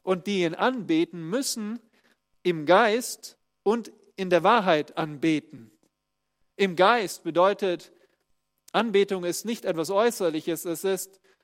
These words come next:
etwas Inneres, nämlich mit der Gesinnung des Glaubens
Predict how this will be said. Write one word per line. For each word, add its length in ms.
etwas 300
Inneres, 800
nämlich 460
mit 160
der 100
Gesinnung 680
des 140
Glaubens 760